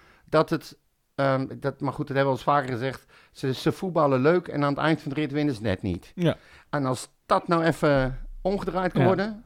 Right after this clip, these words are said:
Speaker 1: dat
Speaker 2: dat
Speaker 1: ze
Speaker 2: zie je vaak
Speaker 1: maar
Speaker 2: bij je degradatiekandidaten, dat het vaak, eh,
Speaker 1: Ja, maar goed, weet je, tegen jong teams... zoals, eh, tegen, eh, jong P S V, jong A Z en noem maar op...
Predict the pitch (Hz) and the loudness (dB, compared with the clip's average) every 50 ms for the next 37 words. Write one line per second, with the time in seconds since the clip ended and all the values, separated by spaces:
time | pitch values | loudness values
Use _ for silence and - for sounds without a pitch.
0 | - 143 131 131 151 135 131 - 127 131 139 135 135 127 147 135 131 135 139 123 | -10 -6 -2 0 0 0 0 -2 -2 -2 -2 -2 -2 0 0 0 2 4 4 4
1 | 135 135 135 127 131 135 135 123 139 131 135 131 127 - - - 127 - 139 127 | 4 2 0 0 0 0 0 0 0 0 0 0 0 -2 -6 -12 -8 -6 -4 -4
2 | 131 131 127 127 120 120 - - 139 127 123 - - - - - 120 113 110 - | -2 -2 0 0 -2 -2 -6 -6 -6 -6 -6 -6 -10 -12 -12 -10 -10 -10 -10 -10
3 | - 123 117 127 139 143 147 147 147 147 143 - 151 151 131 143 143 143 - 147 | -10 -8 2 6 6 8 8 8 8 6 6 6 4 4 6 6 6 6 4 2
4 | - - 151 143 123 135 131 147 151 151 139 - 123 117 120 123 - - 135 123 | 2 4 4 4 4 4 4 4 4 4 2 2 2 2 2 0 0 0 -2 -2
5 | 120 120 143 131 135 131 127 - - 139 131 123 117 127 120 123 123 123 113 117 | 0 -2 0 2 2 2 0 2 2 2 2 2 2 2 4 4 4 2 2 0
6 | 127 123 127 127 127 117 - 131 117 117 113 - - 127 120 117 123 120 120 120 | 0 2 2 0 0 2 2 2 2 2 0 0 0 0 2 2 2 2 2 0
7 | 120 120 120 113 101 123 123 131 127 120 120 113 110 107 104 101 110 113 - - | 0 0 -2 -2 0 0 0 0 -2 -4 -4 -2 -2 -2 -2 -2 -4 -4 -6 -10